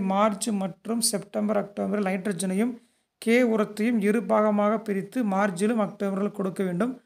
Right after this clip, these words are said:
பாஸ்பரஸ் பி முழுவதையும் அக்டோபரில் வைத்துவிட வேண்டும். அடிமரத்தில் இருந்து நா-, நாற்பத்தஞ்சு to அறுபது சென்டிமீட்டர் தள்ளி மரம் படர்ந்துள்ள பகுதி வரையில் பரவலாக வடிவில்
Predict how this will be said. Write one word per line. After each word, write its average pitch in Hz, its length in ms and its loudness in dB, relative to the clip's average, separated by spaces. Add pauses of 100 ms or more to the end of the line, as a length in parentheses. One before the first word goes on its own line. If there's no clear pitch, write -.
(460)
பாஸ்பரஸ் 214 600 2
பி 220 220 0
முழுவதையும் 208 500 2
அக்டோபரில் 220 440 -2
வைத்துவிட 190 280 0
வேண்டும். 185 320 -2 (460)
அடிமரத்தில் 226 640 2
இருந்து 196 360 2
நா-, 202 240 0 (160)
நாற்பத்தஞ்சு 220 540 0
to 202 120 0
அறுபது 220 240 4
சென்டிமீட்டர் 214 480 0
தள்ளி 196 320 2 (540)
மரம் 220 280 4
படர்ந்துள்ள 214 520 2
பகுதி 208 320 2
வரையில் 202 400 2
பரவலாக 208 680 2 (880)
வடிவில் 240 400 4